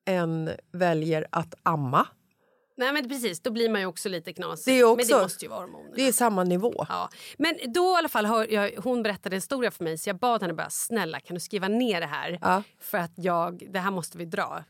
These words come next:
Speaker 2: för det är så, jag, jag tycker att det är sjukt roligt. Här kommer då hennes historia. Under mina sju år av gymmande så har jag tappat bort mitt kodlås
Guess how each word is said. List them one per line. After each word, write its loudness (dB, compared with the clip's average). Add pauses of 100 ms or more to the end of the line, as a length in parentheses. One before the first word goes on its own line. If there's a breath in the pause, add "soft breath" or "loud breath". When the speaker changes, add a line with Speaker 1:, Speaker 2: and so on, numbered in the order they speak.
Speaker 2:
för -12
det -10
är -12
så, -10
jag, -10
jag -2
tycker -10
att -14
det -12
är -14
sjukt -10
roligt. -6 (1000 loud breath)
Här 0
kommer -4
då -4
hennes -10
historia. -4 (440 loud breath)
Under 4
mina 2
sju 0
år 0
av 0
gymmande 2
så -2
har 2
jag -2
tappat -2
bort -2
mitt -6
kodlås -2